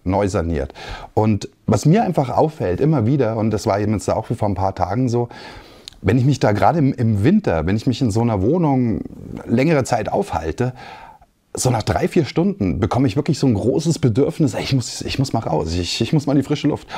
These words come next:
Obwohl da nicht geraucht wird und, und die Luft gut ist und so weiter, aber ich habe einfach das Gefühl, ey, ich muss mal raus, so. Bei meiner Frau ist es genauso, die hat dann, die, die kriegt da richtig Kopfweh nach, nach drei, vier Stunden. Und, und, ähm, ich, ich frag mich, äh, an, an was das liegt. Und ich hab so ein bisschen den Verdacht, es liegt an,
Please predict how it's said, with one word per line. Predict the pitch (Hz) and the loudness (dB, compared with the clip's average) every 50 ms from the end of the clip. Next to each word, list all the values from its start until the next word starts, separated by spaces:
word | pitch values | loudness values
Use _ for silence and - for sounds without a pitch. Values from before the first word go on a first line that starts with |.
| - | 0
Obwohl | - 110 151 214 226 | 4 6 6 8 8
da | 170 131 | 8 6
nicht | 147 165 165 - | 4 4 2 2
geraucht | 139 104 107 117 - - - 127 | 2 2 4 2 2 2 0 0
wird | 135 139 135 131 131 - | 2 2 2 0 0 0
und, | 113 107 95 | 0 0 2
und | 92 104 101 | 0 0 2
die | 110 | 2
Luft | 110 135 135 - | 2 0 0 0
gut | - 139 180 208 - | 0 0 0 2 0
ist | 131 120 | 0 0
und | 104 | 0
so | 90 92 | 0 0
weiter, | 80 87 - 113 | 0 0 -2 -2
aber | 123 | -2
ich | 135 | -2
habe | 123 139 135 | -2 -2 -2
einfach | 131 143 | -2 -2
das | 135 - | -2 0
Gefühl, | 139 143 135 | 0 0 0
ey, | - 123 117 | 0 -2 -6
ich | 110 110 120 | -4 -2 -2
muss | 143 131 117 | 0 0 0
mal | 110 101 | 0 -2
raus, | 85 80 80 - - | -2 -4 -6 -6 -6
so. | - 71 - - - - - - - - - - - - - - - - | -6 -6 -6 -8 -12 -18 -16 -16 -18 -18 -20 -20 -20 -20 -20 -4 2 4
Bei | 113 | 4
meiner | 101 107 113 120 | 4 4 2 0
Frau | - - 85 101 139 175 | 0 0 0 0 2 2
ist | 139 | 0
es | 139 - - | 0 0 0
genauso, | - 98 90 110 143 135 120 107 | 0 0 0 0 0 0 0 0
die | 101 107 110 | 0 0 0
hat | 110 107 117 | -2 0 -2
dann, | 110 107 104 104 95 - | 0 0 0 -2 -2 0
die, | 110 107 - | -2 -2 -2
die | - 104 | -2 -2
kriegt | - 135 139 - | -2 -2 0 0
da | 120 | 0
richtig | 123 139 - 135 - - | 0 0 0 -2 -2 -4
Kopfweh | - - - - - 110 67 | -6 -8 -6 -2 -2 -2 -2
nach, | 76 73 - - | -4 -8 -8 -6
nach | 87 65 76 76 - | -4 -4 -4 -4 -6
drei, | - 95 - 82 82 | -6 -4 -4 -4 -2
vier | - 101 87 | -4 -4 -4
Stunden. | - - 85 78 - - 85 85 | -4 -4 -4 -4 -4 -4 -4 -4
Und, | 85 82 - - - - - - - - - - - - | -4 -6 -8 -12 -16 -16 -16 -16 -18 -18 -18 -20 -6 -2
und, | - 110 107 107 107 101 120 | 0 2 2 2 2 2 2
ähm, | 117 113 110 110 110 110 95 - - - - 90 87 - - - - - - - | 2 2 2 2 2 0 0 -2 -4 -10 -12 -14 -16 -16 -16 -20 -20 -12 -6 -2
ich, | - 104 - - - 214 - - - 202 - _ _ _ _ _ _ - | -2 -2 -2 -4 -8 -10 -10 -10 -12 -14 -14 _ _ _ _ _ _ 0
ich | 147 - | 2 2
frag | - - 78 87 92 - | 2 0 0 0 2 2
mich, | 180 170 - - 123 | 0 0 0 0 -2
äh, | |
an, | 85 90 95 95 - - - 131 147 139 - | -2 -2 -4 -4 -4 -2 0 0 0 0 0
an | - 131 131 120 | 0 0 0 0
was | 127 - | 0 -2
das | - - - - | -2 -2 0 -2
liegt. | 85 78 - - - - | -2 -4 -6 -10 -10 -4
Und | - 104 117 | 0 0 2
ich | 135 117 | 2 2
hab | 139 143 - | 0 -2 0
so | - 175 | 0 2
ein | 156 143 | 2 2
bisschen | 151 180 - 185 165 | 2 0 2 2 2
den | 135 127 123 113 | 2 2 2 0
Verdacht, | 120 87 - - - - - | 0 0 0 -2 -2 -2 -4
es | 123 - | -2 0
liegt | 147 151 - - | -2 -4 -2 0
an, | 123 123 117 113 113 | 0 0 0 -2 -2